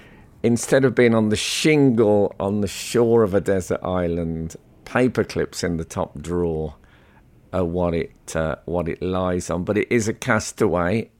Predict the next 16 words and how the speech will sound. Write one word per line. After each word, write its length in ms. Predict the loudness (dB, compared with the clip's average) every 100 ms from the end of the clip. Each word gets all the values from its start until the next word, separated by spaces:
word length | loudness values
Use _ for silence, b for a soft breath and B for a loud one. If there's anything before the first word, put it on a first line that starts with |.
| 2
in 380 | 4 6 4
that 240 | 2 0 -2
it 160 | -6 -6
has 460 | -6 -2 0 0 -4
been 540 | -2 0 0 -2 -4 b b
cast 420 | -6 -4 -4 -6 -4
away. 460 | -2 0 0 -2
It 140 | -4 -4
is 160 | -6 -6
out 380 | 0 2 0 -2
of 320 | -8 -8 -6
date. 640 | -2 -2 -2 -8 -10 -12 -14 _ b b b b b 0
There 200 | 4 4
is 120 | 2
something 680 | 0 0 0 2 2 2 -2
tragic 840 | -4 0 0 0 -2 -4 -4 -10